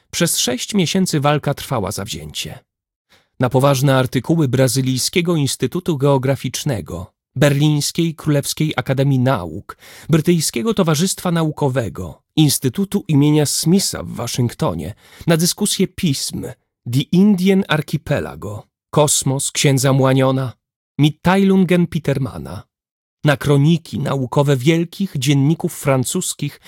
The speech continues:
i zagranicznych drobna prasa odpowiadała z werwą niewyczerpaną. Dowcipni jej pisarze, parodiując zdanie Linneusza przytoczone przez przeciwników potwora,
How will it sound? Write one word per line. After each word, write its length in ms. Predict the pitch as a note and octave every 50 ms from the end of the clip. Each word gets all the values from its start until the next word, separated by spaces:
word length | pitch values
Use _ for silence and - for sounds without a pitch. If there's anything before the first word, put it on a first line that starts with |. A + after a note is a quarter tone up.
| - - - - -
i 100 | - F3
zagranicznych 720 | D3 F3 F3+ D#3 D#3 E3 F3+ A3 A3 - - A3 G#3 D#3+ C#3+
drobna 400 | C3+ E3 F#3+ G#3+ G3+ G#3 G3 F3
prasa 420 | - - F#3 G3 F#3+ - - -
odpowiadała 600 | F3 - - - F3 D3 D3 C3+ C#3+ D#3 D#3 D#3+
z 120 | D3+ A#2+ B2+
werwą 520 | B2+ D#3 D#3+ D3+ D3 C#3 D3 D3 C#3+ C#3 - _ _ _ -
niewyczerpaną. 1000 | D3 D3 D3 B2 B2 A2+ - B2 - - - G#2 F#2+ - G2 E2+ F2+ F#2+ - _ _ _ _ _ _ _ _ _ _ _ _ _ _ _ _ -
Dowcipni 600 | C3+ D3 - - - C#4 - - C#4 B3+ A3+ G3
jej 180 | E3+ D#3 C#3+
pisarze, 880 | - - C#3 - - - D#3+ D3 B2 F#2 - - F2 D2+ D#2 D#2+ - - _ _ _ _
parodiując 960 | - C3+ C3 B2+ B2+ A#2+ B2 B2+ C#3+ D3+ D3 C3 A#2+ F2+ - - - - -
zdanie 460 | - A#2 A#2 A#2 C3 B2+ C3 B2+ B2+ B2
Linneusza 800 | B2 B2+ C3 C3 B2+ B2+ B2+ B2+ B2 B2+ D3+ F#3 - - D#3+
przytoczone 520 | - - - C3+ C3+ B2+ - G3 G#3+ A3 F#3
przez 240 | - - D#3 -
przeciwników 680 | - - - C#3+ - C#3 B2 B2+ F#3+ G#3+ - - - -
potwora, 480 | - A#2+ - - - C#3 C#3+ D#3 D#3